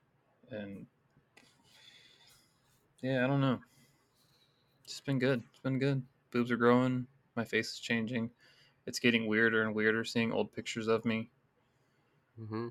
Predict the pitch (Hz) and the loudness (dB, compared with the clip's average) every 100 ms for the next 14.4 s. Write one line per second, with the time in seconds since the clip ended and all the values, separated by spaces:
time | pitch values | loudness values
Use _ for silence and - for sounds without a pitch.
0 | - 113 98 120 117 110 98 - 117 123 | -2 -2 2 4 6 4 2 0 2 2
1 | 104 131 117 101 - _ _ _ _ - | 6 10 10 8 0 _ _ _ _ -20
2 | - - 117 110 107 90 101 110 101 - | -6 2 4 4 2 0 -2 -2 -2 -4
3 | 101 - - 78 71 _ _ _ _ _ | -6 -6 -8 -10 -16 _ _ _ _ _
4 | _ _ _ _ - 80 - _ _ _ | _ _ _ _ -10 -10 -12 _ _ _
5 | _ _ _ _ _ _ _ 113 107 - | _ _ _ _ _ _ _ -8 -8 -8
6 | - - - - 117 - 98 92 85 82 | -14 -20 -8 2 2 2 -6 -4 -4 -2
7 | 135 127 131 - 127 147 123 143 143 143 | 6 6 6 6 6 8 8 8 10 4
8 | 143 139 139 143 139 139 135 135 131 113 | 4 2 2 0 0 0 2 2 2 0
9 | 113 - 107 113 110 104 - _ - _ | 0 -2 -2 -2 -2 -4 -6 _ -20 _
10 | _ _ _ _ 113 - 110 107 110 - | _ _ _ _ -4 4 4 6 2 0
11 | 120 120 - _ _ _ _ _ _ _ | -2 -2 -10 _ _ _ _ _ _ _
12 | - 120 113 117 107 - 113 - 117 98 | -8 2 4 4 0 -2 -2 0 -2 2
13 | 110 117 110 107 107 104 107 104 101 104 | 0 2 0 4 6 6 4 2 2 0
14 | 104 - - - | -4 -4 -8 -10